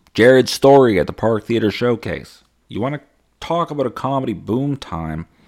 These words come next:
and how great it is right now.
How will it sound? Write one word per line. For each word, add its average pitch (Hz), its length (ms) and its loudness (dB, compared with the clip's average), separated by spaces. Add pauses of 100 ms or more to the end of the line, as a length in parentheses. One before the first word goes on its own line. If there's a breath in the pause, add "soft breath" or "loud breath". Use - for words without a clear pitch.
(960 soft breath)
and 85 140 -10
how 107 120 -4
great 117 540 4
it 113 140 2
is 98 580 -2
right 85 320 -2
now. 80 460 -6